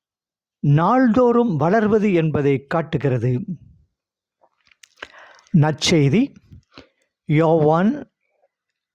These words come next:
இயல் இருபத்தி ஒன்று, இறைவாக்கியம் இருபது முதல் இருபத்தி ஐந்து முடிய. பேதுருவுக்கு தலைமை பொறுப்பு அளிக்கப்படுகிறது.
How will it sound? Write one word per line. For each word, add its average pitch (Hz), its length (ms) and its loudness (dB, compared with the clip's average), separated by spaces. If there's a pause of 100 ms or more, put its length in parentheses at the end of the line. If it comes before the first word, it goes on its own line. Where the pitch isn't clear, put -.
(160)
இயல் 170 440 2
இருபத்தி 160 540 0
ஒன்று, 196 640 0
இறைவாக்கியம் 160 1000 0 (160)
இருபது 156 560 0
முதல் 147 340 0
இருபத்தி 143 520 0
ஐந்து 139 380 0
முடிய. 113 380 0 (1400)
பேதுருவுக்கு 285 920 2 (140)
தலைமை 220 400 0
பொறுப்பு 202 540 0
அளிக்கப்படுகிறது. 151 1200 0